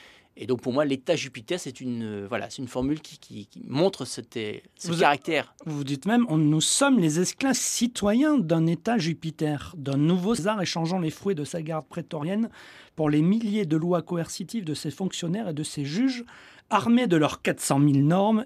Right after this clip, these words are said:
Speaker 2: et de leurs quinze mille incriminations pénales pour en assurer l'exécution, mot bien choisi des juristes.
Speaker 1: Eh oui. Mais pourquoi je dis tout ça ? Bah,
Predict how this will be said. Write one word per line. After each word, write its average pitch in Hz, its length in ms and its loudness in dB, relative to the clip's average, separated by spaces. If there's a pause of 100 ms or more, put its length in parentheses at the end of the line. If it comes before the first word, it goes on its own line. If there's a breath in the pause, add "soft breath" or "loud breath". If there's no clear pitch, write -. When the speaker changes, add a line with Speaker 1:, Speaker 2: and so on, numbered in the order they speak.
Speaker 2:
et 156 100 0
de 147 100 2
leurs 143 360 0
quinze 233 260 2
mille 226 160 6
incriminations 165 720 0
pénales 170 500 0 (300 loud breath)
pour 151 160 0
en 143 140 6
assurer 151 400 0
l'exécution, 156 720 -2
mot 160 200 2
bien 147 200 0
choisi 147 340 -2
des 139 140 0
juristes. 120 540 -8 (120)
Speaker 1:
Eh 120 100 -8
oui. 151 200 -4 (280 loud breath)
Mais 165 140 2
pourquoi 233 240 0
je 196 80 -2
dis 175 80 -8
tout 156 100 -8
ça ? 131 300 4
Bah, 110 160 -2